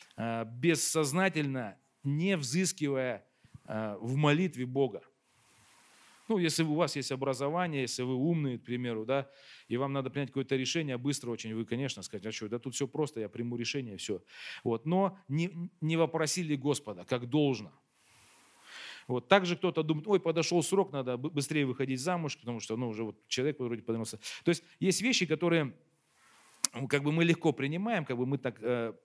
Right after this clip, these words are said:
по инерции думаем, делаем, но они потом приносят проблемы. То есть и они не дают нам прорваться, э, вот куда-то наверх.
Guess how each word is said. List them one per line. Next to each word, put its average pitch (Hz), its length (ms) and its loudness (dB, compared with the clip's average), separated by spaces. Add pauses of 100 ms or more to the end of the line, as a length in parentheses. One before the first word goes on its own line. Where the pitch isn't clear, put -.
(520)
по 135 360 6 (380)
инерции 139 580 0
думаем, 147 440 2
делаем, 151 420 2 (360)
но 151 240 2
они 175 280 0
потом 156 380 -2 (160)
приносят 135 400 -4
проблемы. 127 460 0
То - 80 -8
есть - 140 -6
и 151 80 0
они 196 280 2
не 175 320 0
дают 160 400 4
нам 131 160 0
прорваться, 127 640 0 (500)
э, 104 200 0
вот 110 220 -6 (680)
куда-то 131 360 2
наверх. 131 440 2